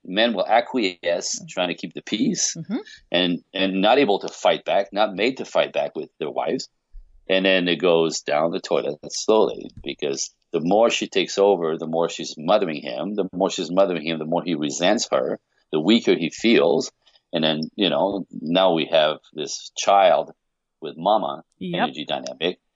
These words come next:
Speaker 1: Sexuality, sensuality goes out the window. The marriage suffers, you know, and they
Speaker 2: And
Speaker 1: usually fall apart.
Speaker 2: And to me, there's really, I mean, you can, you know, I've,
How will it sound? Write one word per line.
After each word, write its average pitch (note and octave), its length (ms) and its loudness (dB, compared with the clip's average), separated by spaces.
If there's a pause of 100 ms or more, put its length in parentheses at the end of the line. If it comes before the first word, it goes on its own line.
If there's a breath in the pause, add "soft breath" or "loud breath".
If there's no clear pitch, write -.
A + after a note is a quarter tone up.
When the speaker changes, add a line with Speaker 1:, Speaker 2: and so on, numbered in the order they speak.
(160)
Speaker 1:
Sexuality, F#2+ 880 2
sensuality E2+ 680 0
goes D#2 220 -6
out D#2 140 0
the C#2+ 60 -10
window. E2+ 380 -2
The D#2 80 -4
marriage E2+ 460 0 (100)
suffers, D#2+ 600 -4 (560)
you E2+ 100 0
know, D2 260 0
and E2+ 220 0
they - 60 -10 (260 soft breath)
Speaker 2:
And A3+ 160 2
Speaker 1:
usually F2+ 220 2
fall E2 200 2
apart. D3+ 380 2 (220)
Speaker 2:
And A#3+ 260 -2
to B3 120 -4
me, C4 200 -2
there's G3+ 260 -4
really, F#3+ 420 -12 (180)
I - 20 -14
mean, G3 180 -10
you F#3+ 60 -12
can, F#3 240 -16 (480)
you G#3+ 80 -8
know, G3 80 -4
I've, F3+ 240 -4